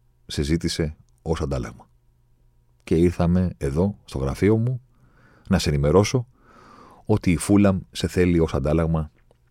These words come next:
για να μας δώσει τον Ντέμψι. Ο ίδιος ποδοσφαι-, ποδοσφαιριστής διηγήθηκε το τι συνέβη στο βιβλίο που έβγαλε πολλά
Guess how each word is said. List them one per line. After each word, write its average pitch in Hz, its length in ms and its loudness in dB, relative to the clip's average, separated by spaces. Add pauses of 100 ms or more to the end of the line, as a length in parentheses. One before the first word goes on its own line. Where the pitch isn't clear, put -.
για 82 140 -2
να 76 80 0
μας 67 200 -4
δώσει 76 360 -4 (1200)
τον - 140 -4
Ντέμψι. 69 340 -6 (720)
Ο 92 140 2
ίδιος 95 160 4
ποδοσφαι-, 76 440 -2
ποδοσφαιριστής 73 680 -4 (800)
διηγήθηκε 82 540 2
το 78 100 0
τι 92 100 -4
συνέβη 85 480 -2 (1300)
στο - 160 -4
βιβλίο 73 380 2
που 73 120 -2
έβγαλε 73 440 0 (360)
πολλά 71 300 -6